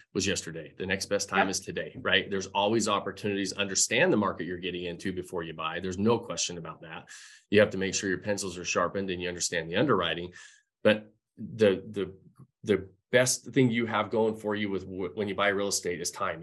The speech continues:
Speaker 1: You've got to get that t-, that clock started so that asset starts to mature. And then, you know, you said something which I a little bit disagree with, and is you say you're a risk taker, but you, and you take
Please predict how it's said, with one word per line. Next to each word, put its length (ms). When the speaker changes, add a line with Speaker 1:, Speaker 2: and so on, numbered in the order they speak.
Speaker 1:
You've 260
got 100
to 120
get 100
that 200
t-, 240
that 100
clock 260
started 460
so 140
that 220
asset 240
starts 260
to 140
mature. 320
And 160
then, 160
you 60
know, 140
you 100
said 300
something 400
which 240
I 40
a 60
little 300
bit 160
disagree 340
with, 140
and 360
is 140
you 40
say 160
you're 240
a 80
risk 160
taker, 360
but 160
you, 100
and 120
you 60
take 100